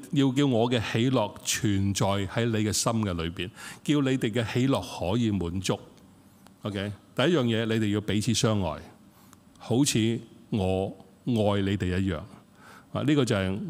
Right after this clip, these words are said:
我嘅，我畀你哋嘅命令。人為朋友捨命，人嘅愛沒有比這些更大。我哋若，你們若遵行我所吩咐的，就是我嘅朋友。以後我不再稱你哋為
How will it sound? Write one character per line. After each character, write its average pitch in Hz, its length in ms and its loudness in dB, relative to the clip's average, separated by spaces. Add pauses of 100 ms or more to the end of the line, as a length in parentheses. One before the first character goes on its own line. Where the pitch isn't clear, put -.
(120)
我 95 260 0
嘅， 98 300 -2 (240)
我 107 160 0
畀 107 180 0
你 101 200 0
哋 95 120 0
嘅 92 120 -2
命 82 260 -2
令。 78 100 -6 (1080)
人 147 180 6
為 151 160 6
朋 123 240 4
友 151 140 6
捨 160 260 2
命， 135 160 2
人 104 140 2
嘅 120 200 2
愛 117 60 4
沒 110 180 2
有 113 120 2
比 110 160 2
這 113 160 2
些 127 180 0 (220)
更 104 280 2
大。 90 280 -2 (300)
我 123 120 4
哋 127 140 2
若， 120 180 2 (520)
你 165 120 4
們 120 240 4
若 127 160 6 (140)
遵 185 280 6
行 98 220 2
我 101 140 2
所 139 180 4
吩 151 240 4
咐 120 160 4
的， 120 100 0
就 117 160 0
是 107 160 -2
我 101 220 2
嘅 - 20 0
朋 92 220 -2
友。 85 240 -2 (460)
以 160 120 2
後 165 120 6
我 139 180 4
不 185 100 2
再 143 240 2
稱 170 380 2
你 110 160 2
哋 104 180 0
為 87 220 -2